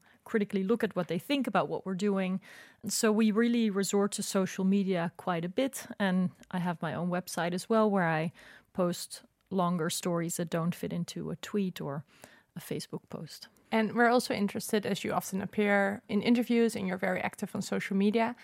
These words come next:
Speaker 2: how you're trying to control your own narrative in the media. So could you maybe tell something about your media strategy and if it's something you've set up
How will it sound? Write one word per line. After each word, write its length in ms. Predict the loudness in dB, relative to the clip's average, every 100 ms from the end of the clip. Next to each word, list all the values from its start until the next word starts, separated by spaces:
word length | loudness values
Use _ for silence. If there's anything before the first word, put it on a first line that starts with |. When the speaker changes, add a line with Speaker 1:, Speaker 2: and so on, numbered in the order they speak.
| -20 -20 -20 _
Speaker 2:
how 160 | 2 4
you're 260 | 6 4
trying 160 | 2 0
to 100 | 0
control 420 | -2 -2 0 2
your 240 | 2 0 -2
own 180 | -2
narrative 480 | -2 -2 -2 -4 -10 -14 -20 -10
in 120 | -6
the 80 | -4
media. 560 | -2 -4 -2 -2 -4 -8
So 520 | -10 -2 0 0 -2 -6 _
could 180 | -4 0
you 40 |
maybe 180 | 0 0
tell 220 | 0 0
something 360 | 0 -4 -4 -4
about 420 | -2 -2 -2 -6 -8
your 180 | -4 0
media 380 | 4 6 6 2
strategy 560 | 0 0 0 -2 -2
and 100 | -2
if 120 | -4 -8
it's 120 | -4
something 360 | -4 -2 -4
you've 300 | -4 -6 -10 -20
set 260 | -4 0 2
up 220 | 0 -4